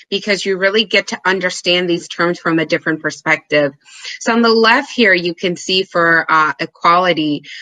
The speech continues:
where everybody kind of gets equal opportunity.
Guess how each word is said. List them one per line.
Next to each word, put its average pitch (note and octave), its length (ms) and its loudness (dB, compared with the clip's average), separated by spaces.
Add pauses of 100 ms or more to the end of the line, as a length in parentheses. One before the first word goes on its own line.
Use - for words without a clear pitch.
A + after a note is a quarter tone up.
(140)
where F3+ 340 2
everybody G#3 800 2 (100)
kind F#3+ 200 -4
of E3+ 100 -10
gets E3 380 -2
equal F3+ 440 -2
opportunity. D#3+ 920 -4